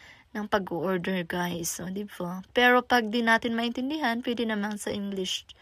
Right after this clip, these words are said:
translation naman, guys. Or pwede kayong gumamit ng Google Translation. So, yun yung gamit ng, ah, Japanese sim card, guys. Kung gusto niyong bumili, ayan.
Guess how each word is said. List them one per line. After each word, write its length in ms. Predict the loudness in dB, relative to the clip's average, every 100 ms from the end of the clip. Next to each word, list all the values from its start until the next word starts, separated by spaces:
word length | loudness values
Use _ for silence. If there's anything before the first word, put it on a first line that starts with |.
| -20 -20 -20 -20 _ -8
translation 720 | -6 -4 -2 -2 -2 -2 -6
naman, 320 | -8 -6 -6
guys. 320 | -6 -4 -4
Or 160 | -2 -2 4
pwede 320 | 6 8 6
kayong 280 | 6 4 4
gumamit 520 | 4 4 4 2 0
ng 160 | -2 0
Google 320 | 2 0 -2
Translation. 800 | -6 -6 -6 -4 -4 -4 -6 -10 -18 -18 -18 -20 _
So, 160 | -6 0
yun 240 | 2 4
yung 160 | 2 8
gamit 400 | 10 10 6 0
ng, 560 | -8 -4 2 2 2 -4 -10 -20 -20 -20 _
ah, 480 | 0 0 -2 -4 -6 0
Japanese 480 | 4 6 4 2 -2
sim 160 | -4
card, 240 | -4 -6 -4
guys. 320 | -4 -4 -6
Kung 160 | -6
gusto 240 | -6 -8 -6
niyong 400 | -6 -6 -6 -8 -14 -20 _ _
bumili, 640 | -2 2 2 2 2 0 -6 _ _ _ _ _ _
ayan. 440 | -8 -6 -6 -6